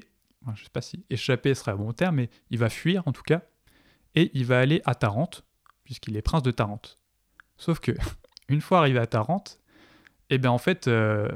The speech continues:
une noble italienne qui avait aussi des droits sur la principauté de Tarente, eh ben, elle va venir le déloger de Tarente. Et du coup, il se retrouve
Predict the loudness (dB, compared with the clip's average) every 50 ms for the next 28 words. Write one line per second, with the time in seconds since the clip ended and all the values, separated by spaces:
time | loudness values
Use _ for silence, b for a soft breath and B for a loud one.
0 | -8 _ -2 0 2 4 6 6 6 6 4 2 2 0 -2 -6 _ _ -8 -2
1 | 2 2 4 6 4 4 2 0 -4 -4 -2 0 0 2 2 0 2 2 2 0
2 | 0 -2 -4 -2 0 0 2 2 4 4 4 2 0 -4 -12 -12 -10 -10 -10 -8
3 | -4 -4 -4 -4 -4 -6 -4 -4 -2 0 2 2 2 2 0 -2 -2 0 0 -2
4 | -2 -4 -10 _ _ _ _ _ _ _ -6 -2 -2 0 0 0 0 0 2 2
5 | 2 2 2 4 2 4 4 4 4 4 4 2 0 -2 -2 -2 -4 -4 -4 -8
6 | -18 -20 -20 _ _ _ _ _ _ _ -4 -2 -2 -2 -2 0 0 0 0 0
7 | -2 -2 0 2 2 2 2 4 2 0 0